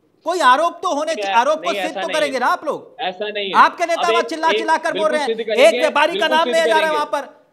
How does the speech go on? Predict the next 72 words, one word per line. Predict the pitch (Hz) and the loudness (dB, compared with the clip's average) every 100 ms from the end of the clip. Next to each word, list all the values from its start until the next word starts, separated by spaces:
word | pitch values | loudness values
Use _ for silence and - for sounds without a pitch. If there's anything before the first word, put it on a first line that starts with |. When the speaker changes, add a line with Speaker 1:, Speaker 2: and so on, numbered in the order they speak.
| - | -2
Speaker 1:
आप | 233 330 349 | 0 0 0
एक | 339 | -2
व्यापारी | 294 294 311 359 | -2 2 0 0
का | 330 | -4
नाम | 311 349 | -2 -2
ले | 339 | 0
रहे | 302 | 0
हैं, | 208 143 - 208 | -2 -8 -16 -10
वो | 302 | -6
कह | 320 | -2
रहे | 339 | -2
हैं | 349 | -2
कि | 339 | -8
उनके | 294 233 339 | -10 -8 -6
वहाँ | 269 320 | -4 -4
पर | 339 277 | -4 -4
हेलीकॉप्टर | 302 330 311 330 | -4 -4 -6 -6
लैंड | 349 349 330 | -4 -4 -2
करता | 330 339 | -4 -2
है | |
सीएम | 294 311 302 | -4 -6 -4
साहब | 247 240 | -2 -2
का। | - 143 - _ | -4 -8 -8 _
इस | 277 302 | -14 -6
तरह | 339 339 | -4 -2
के | 349 | 2
आरोप | 311 320 349 | 2 2 -2
लगा | 339 339 | -2 -2
रहे | 330 | -2
हैं | 311 | -2
आप | 262 | -4
लोग। | 214 147 - _ _ - | -6 -12 -16 _ _ -6
मैं | - | -4
इसलिए | 277 359 | -4 -4
Speaker 2:
जी। | |
Speaker 1:
कह | 330 | -2
रहा | 311 | -2
हूँ | 254 | -2
ये | 214 | -4
बात, | 175 127 - | -6 -6 -2
बोलिए | 285 311 | -2 0
आप। | 196 - - _ - | -4 -4 -20 _ -10
Speaker 2:
देखिए, | 151 190 240 | -8 -8 -8
अगर, | 214 233 - - - _ _ - _ | -6 -6 -8 -18 -20 _ _ -20 _
जी, | 127 196 208 - | -16 -12 -12 -14
वो | 139 185 | -12 -8
बात | 180 185 170 | -6 -8 -10
बिल्कुल | 165 185 | -14 -14
सही | 185 135 131 | -14 -12 -8
है। | 135 175 180 - | -6 -6 -10 -16
अगर | 123 160 | -12 -10
व्यापारी | 165 160 156 165 | -8 -6 -6 -6
का | 175 180 | -6 -6
नाम | 170 180 | -6 -8
लिया | 175 180 | -6 -6
जा | 175 165 | -4 -4
रहा | 170 175 | -2 -2
है, | 185 196 - - | -2 -6 -10 -14
अगर | 143 180 | -10 -8
उनके | 180 190 | -10 -12
नाम | 180 175 | -10 -10
पे | 180 196 | -8 -10
tender | 180 175 180 190 | -8 -8 -6 -6
pass | 180 185 185 | -6 -6 -6
हुआ | 170 185 | -4 -2
है, | 190 196 | -2 -4
इसका | 190 196 | -6 -10
मतलब | 190 214 | -8 -6
वहाँ | 202 | -6
factory | 196 180 - 208 | -8 -10 -10 -10
भी | 214 | -4
लगेगी। | 214 214 214 220 | -4 -2 -4 -6